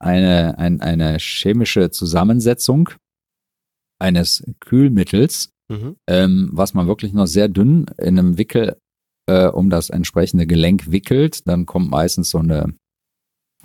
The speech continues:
Speaker 1: dichtende Folie drüber.
Speaker 2: Mhm.
Speaker 1: Und dann mache ich meistens damit Zelt nochmal so einen selbstklebenden Verband. Und das vermittelt einem wirklich zwei Stunden lang eine Kälte, aber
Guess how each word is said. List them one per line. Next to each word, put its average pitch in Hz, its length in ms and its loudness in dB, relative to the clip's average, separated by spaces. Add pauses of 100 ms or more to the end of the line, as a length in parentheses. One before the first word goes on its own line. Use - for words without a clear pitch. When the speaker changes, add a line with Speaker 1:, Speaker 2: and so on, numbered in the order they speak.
(100)
Speaker 1:
dichtende 80 800 -2
Folie 107 400 2
drüber. 110 500 2
Speaker 2:
Mhm. 135 260 -2 (240)
Speaker 1:
Und 90 160 -4
dann 90 200 2
mache 87 220 0
ich - 120 -8
meistens 87 380 -2
damit 82 260 0
Zelt 85 300 0
nochmal 85 300 0
so 80 80 -4
einen 78 80 -2
selbstklebenden 80 640 -2
Verband. 82 540 -2 (440)
Und 87 220 -2
das 95 140 0
vermittelt 101 420 0
einem 98 240 2
wirklich 98 360 0
zwei 82 280 0
Stunden 110 340 0
lang 107 320 2
eine 90 200 0
Kälte, 120 640 -2
aber 98 480 0